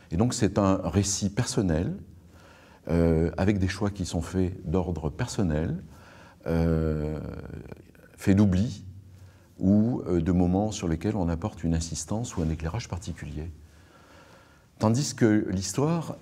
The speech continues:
euh, c'est un récit scientifique, euh, fruit d'une recherche, d'une production, laquelle production est légitimée,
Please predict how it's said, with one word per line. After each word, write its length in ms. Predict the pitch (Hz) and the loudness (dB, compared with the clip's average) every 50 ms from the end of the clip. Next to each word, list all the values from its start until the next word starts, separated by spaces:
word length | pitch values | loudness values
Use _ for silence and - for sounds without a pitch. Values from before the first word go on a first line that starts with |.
| - | 0
euh, 640 | 101 95 92 90 90 85 85 85 85 85 85 85 85 80 | 0 2 2 4 2 2 2 2 2 0 0 0 -2 -4
c'est 300 | 80 - - 90 - 98 | -6 -6 -6 -4 -4 -2
un 40 | |
récit 280 | 90 87 90 - - 101 | -2 -2 -2 -2 -4 -6
scientifique, 800 | - - 143 131 - 95 87 - - - 76 80 - - - - - - _ _ _ _ _ _ _ _ _ _ _ _ _ _ _ - - - - - - - - - - - _ _ _ _ - 87 | -4 -4 -6 -4 -4 -8 -8 -8 -6 -6 -6 -6 -6 -12 -18 -20 -20 -20 _ _ _ _ _ _ _ _ _ _ _ _ _ _ _ -20 -20 -20 -20 -20 -20 -20 -20 -20 -20 -20 _ _ _ _ 0 2
euh, 640 | 90 90 87 87 87 87 82 82 82 80 78 80 80 82 - - - - - - - - | 2 4 4 4 2 2 2 2 2 0 0 -2 -4 -6 -10 -14 -18 -20 -20 -20 -20 -12
fruit 720 | - - - - - - - 131 135 135 131 127 131 131 - - | -10 -8 -6 -6 -2 4 4 6 6 6 2 0 -4 -10 -12 -10
d'une 240 | 87 80 87 98 92 | -6 0 2 4 4
recherche, 800 | 92 107 113 104 - 95 85 101 - - - - - - - - _ - - - - | 4 4 2 0 2 0 0 0 0 -4 -8 -10 -10 -14 -16 -20 _ -20 -20 -12 -2
d'une 180 | 80 82 80 | 2 2 2
production, 720 | 82 - - 127 117 113 - - - - 85 - 170 - - - - - - - - - - - - - _ - _ _ _ _ _ _ _ _ _ - | 2 2 0 0 0 -4 -8 -6 -2 -2 -2 -2 -4 -8 -12 -18 -20 -20 -20 -20 -20 -20 -20 -20 -20 -20 _ -20 _ _ _ _ _ _ _ _ _ 2
laquelle 580 | - 101 101 104 - 117 131 151 151 131 95 - | 2 4 4 6 4 4 4 4 2 0 0 -2
production 640 | - - 98 87 82 82 - - - 120 135 156 - | -2 -2 -2 -2 -2 -4 -6 -4 -2 -2 0 0 -2
est 200 | - - 92 92 | 2 2 4 4
légitimée, 880 | 90 87 85 85 92 107 107 92 104 101 - - - 85 85 90 120 | 4 4 2 4 4 2 2 2 -2 -6 -8 -4 -2 0 0 0 -2